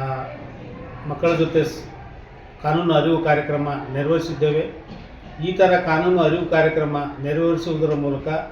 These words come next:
ನಾವುಗಳು ಜನರಲ್ಲಿ ಕಾನೂನಿನ ಬಗ್ಗೆ ಜಾಗೃತಿ ಮೂಡಿಸುತ್ತಿದ್ದೇವೆ. ಜನಗಳು ನಮ್ಮ ದಿನನಿತ್ಯದಲ್ಲಿ ಬರ್ತಕ್ಕಂಥ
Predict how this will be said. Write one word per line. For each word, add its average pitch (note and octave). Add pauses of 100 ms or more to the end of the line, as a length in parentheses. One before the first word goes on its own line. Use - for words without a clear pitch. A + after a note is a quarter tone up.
(200)
ನಾವುಗಳು C#3+
ಜನರಲ್ಲಿ D#3 (320)
ಕಾನೂನಿನ F3+
ಬಗ್ಗೆ D#3+
ಜಾಗೃತಿ D#3+
ಮೂಡಿಸುತ್ತಿದ್ದೇವೆ. D3+ (260)
ಜನಗಳು E3 (840)
ನಮ್ಮ D3+ (1500)
ದಿನನಿತ್ಯದಲ್ಲಿ F3+
ಬರ್ತಕ್ಕಂಥ D#3